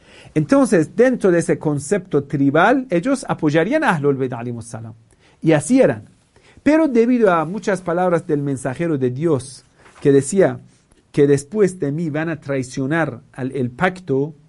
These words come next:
y que ellos veían movimientos muy sospechosos. Esto de desobedecer al ejército de Osame, que Abu Bakr y Omar se quedaron en la ciudad, y todo eso les despertó la curiosidad: ¿qué está pasando?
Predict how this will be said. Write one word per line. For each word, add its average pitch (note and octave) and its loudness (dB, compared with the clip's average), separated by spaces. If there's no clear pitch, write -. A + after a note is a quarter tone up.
y D#3 -2
que D3 4
ellos G3 0
veían D#3+ 2
movimientos D#3+ 0
muy G3+ -2
sospechosos. C#3 -4
Esto F#3+ 0
de D#3+ 0
desobedecer D#3 2
al D3+ 0
ejército D3+ -4
de B2+ -4
Osame, C#3 0
que - -4
Abu D3 4
Bakr E3 0
y D3+ -2
Omar D3+ -2
se C3+ -6
quedaron C#3+ 0
en C3 -4
la C3 -4
ciudad, C3 -2
y D#3 -8
todo C4+ 2
eso C4 0
les E3+ -2
despertó D3+ 0
la G3 0
curiosidad: F3 -2
¿qué A#3 -2
está F3+ -4
pasando? A#2 -10